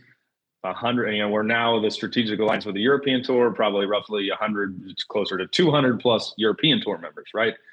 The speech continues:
And that doesn't even count the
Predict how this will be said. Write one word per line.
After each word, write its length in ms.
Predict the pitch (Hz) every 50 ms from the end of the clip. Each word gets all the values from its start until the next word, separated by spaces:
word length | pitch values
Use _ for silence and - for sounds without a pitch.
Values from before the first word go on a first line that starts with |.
| - _ _ _ -
And 120 | 104 113 131
that 160 | 147 160 135
doesn't 240 | 147 143 127 117 123
even 180 | 120 104 104 95
count 420 | - - 151 143 127 113 - - _ _ _ _ _ _ _ _ _ _ _ _ _ _ _ _ _ _ -
the 640 | 101 107 110 107 104 101 98 98 98 95 95 92